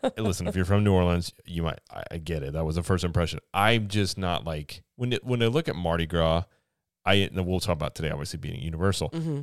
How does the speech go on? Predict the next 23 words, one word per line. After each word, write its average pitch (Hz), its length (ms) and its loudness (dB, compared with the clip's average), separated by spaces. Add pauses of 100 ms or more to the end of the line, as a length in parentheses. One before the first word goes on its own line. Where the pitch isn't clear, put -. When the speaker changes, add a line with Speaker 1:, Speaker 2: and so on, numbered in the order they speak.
Speaker 2:
I 170 80 4
can't 233 320 -2
say 175 220 2
I - 20 4
have 135 160 4
a 127 40 2
lot 120 120 6
of 95 80 -2
desire 85 400 2
to 82 60 -4
be 80 100 -4
like, 78 300 -4
I 95 80 4
would 98 120 2
love 90 260 2
to 92 80 0
go 87 140 2
be 85 200 2
immersed 80 400 -2
into 85 420 -2
a 78 160 0 (480)
nonstop 85 540 -2
party 104 460 -2